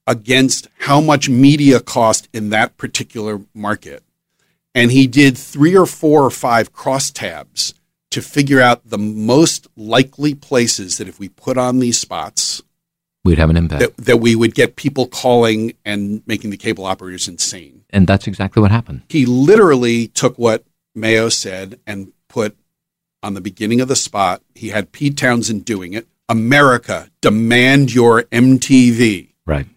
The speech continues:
Speaker 1: Then people go, "I want my M T V, I want my M T V." And then Pete Townsend again with a telephone going, "Call your cable operator and say, 'I want my,'" and God knows, I think we made customer representatives from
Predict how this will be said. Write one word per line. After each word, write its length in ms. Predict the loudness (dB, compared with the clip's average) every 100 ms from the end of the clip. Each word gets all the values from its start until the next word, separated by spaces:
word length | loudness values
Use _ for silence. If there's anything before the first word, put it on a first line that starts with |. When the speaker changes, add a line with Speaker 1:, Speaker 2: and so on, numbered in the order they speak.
| _
Speaker 1:
Then 180 | -6 -4
people 260 | -2 0 0
go, 160 | 2
"I 120 | 4 4
want 240 | 2 2
my 100 | 0
M 200 | 0 -2
T 160 | -6 -10
V, 120 | -10
I 60 |
want 220 | -4 -4 -2
my 140 | -2
M 160 | -4 -6
T 140 | -8
V." 240 | -8 -10 -14 _ _ -2
And 140 | 2
then 100 | 2
Pete 220 | 2 0
Townsend 380 | 4 4 4 2
again 220 | 2 2
with 120 | 0
a 60 | -4
telephone 760 | -2 2 2 2 -6 -10 -16 -20 _ _ _
going, 300 | -8 -8 -8 -14 _ _
"Call 380 | -2 4 6 6
your 220 | 4 0
cable 440 | -2 2 4 4 -2
operator 580 | 0 0 0 0 -2 -6
and 260 | -6 -4
say, 440 | -4 -4 0 2 2
'I 280 | 2 4 2
want 380 | 2 0 0 -4
my,'" 100 | -12 _ _ _ _ _ _ _ _ _ _ _
and 240 | -6 -6 -4
God 280 | -2 -2
knows, 460 | 0 0 0 0 -4 -6
I 100 | -10
think 380 | -8 -2 -2 -2 -8
we 520 | -6 -4 -4 -8 -12 _
made 640 | -14 -4 0 0 -2 -6 -12 -6
customer 460 | -4 -2 0 0
representatives 920 | 0 -2 -4 -8 -6 -6 -8 -10 -10
from 220 | -8 -10